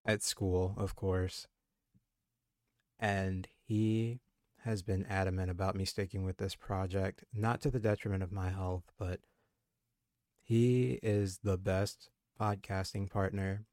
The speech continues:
I could ever ask for. He's always willing to experiment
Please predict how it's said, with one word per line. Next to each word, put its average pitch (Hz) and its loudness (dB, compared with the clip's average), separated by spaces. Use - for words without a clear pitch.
I 95 0
could 95 -2
ever 92 2
ask 92 0
for. 95 2
He's 107 2
always 101 4
willing 98 2
to 95 -2
experiment 95 0